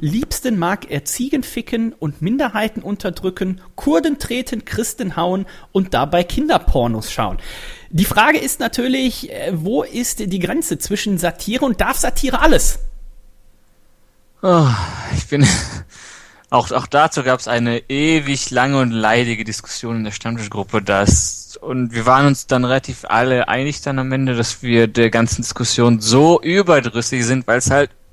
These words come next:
Speaker 2: so omnipräsent ist. Es ist überall.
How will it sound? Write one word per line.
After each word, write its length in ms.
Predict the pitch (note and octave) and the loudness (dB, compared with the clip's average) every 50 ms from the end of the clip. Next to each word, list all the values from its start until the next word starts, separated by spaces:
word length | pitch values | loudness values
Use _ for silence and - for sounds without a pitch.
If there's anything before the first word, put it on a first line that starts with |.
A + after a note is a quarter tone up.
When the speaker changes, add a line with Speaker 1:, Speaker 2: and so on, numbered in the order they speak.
| - - - | -18 -16 -12
Speaker 2:
so 380 | - D3+ D3+ E3+ A3 A#3 - - - | -10 -4 4 6 6 6 6 4 2
omnipräsent 760 | F3+ G3 G#3 G3 F3 C#3+ - - - A#2 G2 G#2+ G#2 G2 - | 2 4 4 4 2 2 -2 -4 -4 -2 -2 -2 -4 -4 -4
ist. 140 | - - - | -10 -10 -10
Es 80 | D#3 | -8
ist 240 | E3+ F3+ F#3 - - _ | -6 -4 -6 -6 -6 _
überall. 1000 | - G3 A3 A#3+ B3+ B3+ G#3+ F3 F3 F3 F3 F3 F3 - D#3 D#3+ D#3 B2+ G#2 G2 | -4 0 2 4 4 2 4 4 4 4 4 4 2 2 2 4 4 4 2 0